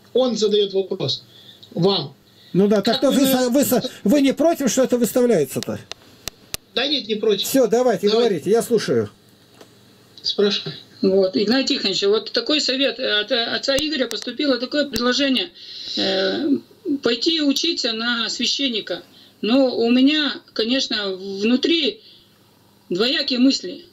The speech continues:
Speaker 3: что идти или не идти. И ваш совет мне тоже все равно нужен. Ваше мнение об этом скажите.
Speaker 2: Понимаешь, тут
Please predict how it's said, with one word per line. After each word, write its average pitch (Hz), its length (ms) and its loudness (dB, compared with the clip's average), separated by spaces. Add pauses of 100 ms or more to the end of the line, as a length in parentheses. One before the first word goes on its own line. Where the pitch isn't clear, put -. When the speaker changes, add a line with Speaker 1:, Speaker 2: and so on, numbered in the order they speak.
(120)
Speaker 3:
что 190 420 0
идти 320 560 -2 (180)
или 247 200 0
не 254 200 4
идти. 226 480 -2
И 214 460 -2
ваш 269 260 -2
совет 277 380 -2
мне 240 80 2
тоже 240 260 -2
все 226 160 -2
равно 247 200 4
нужен. 240 580 4
Ваше 254 400 -2
мнение 226 340 0
об 185 160 -2
этом 180 240 -2
скажите. 226 500 0 (2250)
Speaker 2:
Понимаешь, 165 500 2
тут 151 200 -2